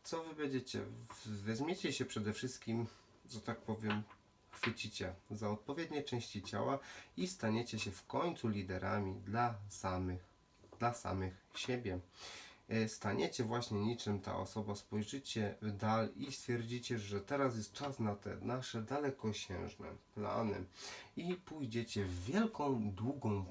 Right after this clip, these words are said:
podróż odkrywania swojego życia.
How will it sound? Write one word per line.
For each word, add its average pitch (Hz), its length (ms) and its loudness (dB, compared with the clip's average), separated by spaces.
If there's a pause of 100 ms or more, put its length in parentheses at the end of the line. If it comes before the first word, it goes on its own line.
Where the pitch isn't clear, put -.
(100)
podróż 98 560 0
odkrywania 98 960 -2
swojego 95 800 -2 (240)
życia. 95 460 0